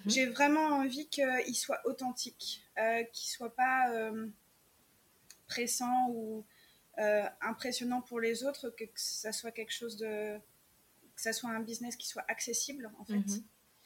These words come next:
Speaker 1: J'ai envie qu'il soit joyeux, j'ai envie de, j'ai envie de, de, de faire, euh, du business en étant heureuse.
Speaker 2: Mhm.
Speaker 1: <laughs>
Speaker 2: Bah, c'est important,
Speaker 1: Voilà.
Speaker 2: attends, on s'est pas, on s'est pas lancé là-dedans pour souffrir, hein, comme dirait l'autre.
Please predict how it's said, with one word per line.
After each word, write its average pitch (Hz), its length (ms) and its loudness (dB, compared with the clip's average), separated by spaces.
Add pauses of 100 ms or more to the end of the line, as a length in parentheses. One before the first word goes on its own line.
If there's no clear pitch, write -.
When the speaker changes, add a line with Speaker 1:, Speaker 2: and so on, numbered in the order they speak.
(360)
Speaker 1:
J'ai 247 100 0
envie 254 160 2
qu'il - 120 0
soit 240 160 2
joyeux, 240 500 0
j'ai 233 100 0
envie 226 280 -4
de, 220 800 2 (260)
j'ai 214 160 -2
envie 220 280 -6
de, 226 340 -4
de, - 220 -2
de 214 120 -4
faire, 233 360 -8
euh, 208 420 0 (380)
du 226 80 -12
business 233 460 -4
en 220 100 -6
étant 214 360 -6
heureuse. 233 460 -4 (120)
Speaker 2:
Mhm. 202 200 0
Speaker 1:
<laughs> 285 500 4 (260)
Speaker 2:
Bah, 214 100 4
c'est 185 120 2
important, 185 260 4
Speaker 1:
Voilà. 247 180 12
Speaker 2:
attends, 202 320 4
on 180 100 -2
s'est 185 160 -2
pas, 190 360 2
on 190 40 -2
s'est - 120 -6
pas 208 80 4
lancé 208 240 4
là-dedans 208 280 4
pour 214 200 -4
souffrir, 240 360 2
hein, 226 120 2
comme 202 180 0
dirait 190 240 -2
l'autre. - 380 -4